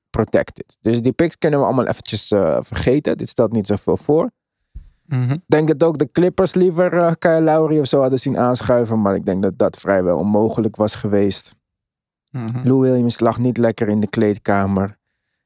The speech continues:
Speaker 1: Je hebt daar Beverley op die positie. Maar dat is natuurlijk niet de playmaker die Rondo misschien nog kan zijn.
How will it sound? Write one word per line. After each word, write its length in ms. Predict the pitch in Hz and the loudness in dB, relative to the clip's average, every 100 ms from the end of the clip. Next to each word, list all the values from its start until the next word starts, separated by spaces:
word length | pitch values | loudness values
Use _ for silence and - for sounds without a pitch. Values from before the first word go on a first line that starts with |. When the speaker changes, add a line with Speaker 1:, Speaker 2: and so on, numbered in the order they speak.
| - | -2
Speaker 1:
Je 80 | 113 | -2
hebt 140 | 98 | 2
daar 200 | 107 110 | 0 0
Beverley 480 | 107 127 123 131 135 | 2 2 2 2 2
op 120 | 127 | 0
die 100 | 120 | -2
positie. 540 | 127 123 - 123 - 180 | -2 -2 -2 -4 -2 -4
Maar 80 | 65 | -4
dat 60 | - | -6
is 60 | - | -8
natuurlijk 380 | 87 - 92 104 | -8 -2 -2 0
niet 260 | 101 95 | 0 0
de 180 | 104 101 - | 0 0 0
playmaker 680 | 113 110 113 113 107 113 107 | 0 2 2 0 0 -2 0
die 140 | 110 | 0
Rondo 640 | 113 123 127 123 120 113 - _ _ | 0 0 0 2 2 0 -4 _ _
misschien 560 | 110 220 - 127 127 | -2 -2 0 -2 0
nog 260 | 127 123 - | 0 -2 -2
kan 280 | - 120 120 | -2 -2 0
zijn. 380 | 120 120 120 | 0 0 -2